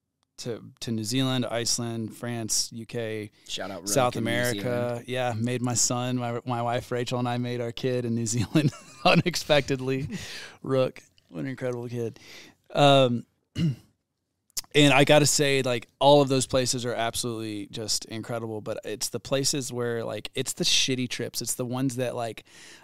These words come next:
Speaker 1: I met my match as far as, like, challenge goes, and that's, that is where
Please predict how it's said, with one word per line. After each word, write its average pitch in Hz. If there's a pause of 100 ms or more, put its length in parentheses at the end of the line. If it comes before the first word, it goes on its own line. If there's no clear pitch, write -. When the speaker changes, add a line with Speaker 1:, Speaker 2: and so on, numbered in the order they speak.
(160)
Speaker 1:
I 127
met 131
my 123
match 117
as 117
far 117
as, 107
like, 107 (640)
challenge 117
goes, 110 (140)
and 107 (880)
that's, 135
that 131
is 123
where 117